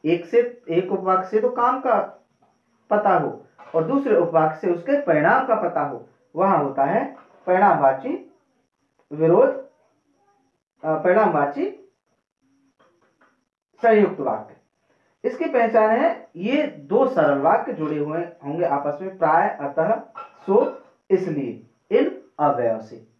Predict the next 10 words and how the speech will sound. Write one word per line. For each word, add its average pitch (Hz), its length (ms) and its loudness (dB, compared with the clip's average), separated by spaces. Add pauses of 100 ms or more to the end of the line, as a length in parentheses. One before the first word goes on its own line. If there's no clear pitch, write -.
जैसे, 156 500 -4 (1400)
"वह 277 200 2
अस्वस्थ 262 600 0
था", - 460 -6 (2250)
कार्य 151 240 0
का 214 100 4
बोध 240 200 4
हो 240 100 4
रहा 269 100 4
है, 339 180 -4